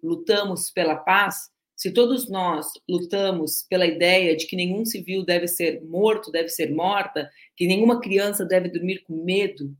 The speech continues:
de noite, nós devemos lutar pela paz em todas as regiões. E por isso eu achei tão apropriada a manifestação do presidente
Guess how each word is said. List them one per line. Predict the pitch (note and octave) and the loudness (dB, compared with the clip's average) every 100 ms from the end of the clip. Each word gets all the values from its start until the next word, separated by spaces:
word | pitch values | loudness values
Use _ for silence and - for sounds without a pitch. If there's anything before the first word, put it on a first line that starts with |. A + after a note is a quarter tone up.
| _ | _
de | - D3 | -12 -6
noite, | F3 G3+ F#3+ - - _ _ | -4 -4 -6 -12 -14 _ _
nós | F3 F#3 | -4 -2
devemos | G3 F#3+ G3 F#3 | -2 -2 -4 -8
lutar | F3 F#3 | -4 -2
pela | F#3 F#3+ | -2 -4
paz | F3+ F3 E3 F3+ - _ _ _ | -2 2 2 2 -4 _ _ _
em | F#3+ | -8
todas | F3+ F3+ F3 F3+ F3 | 0 2 4 0 0
as | E3+ E3 | -4 -4
regiões. | F3+ F3 F3 D3 C#3+ D3 | -4 -4 -4 -2 -4 -6
E | - | -10
por | - - | -10 -4
isso | F3 F#3+ | -2 0
eu | |
achei | F#3+ F#3+ F#3 F3+ F3+ _ _ | 0 0 0 -2 -4 _ _
tão | G#3 | 2
apropriada | G#3 G#3 G3+ F#3 F3+ E3+ E3 E3 D#3 - | 2 0 -4 0 2 2 2 0 -2 -4
a | |
manifestação | E3+ E3+ F3 F3 E3+ - E3+ E3 | -4 -2 -2 -4 -4 -6 -6 -6
do | D#3+ | -6
presidente | E3 D#3+ D#3+ E3 E3 - D#3+ | -4 -4 -4 -6 -6 -8 -12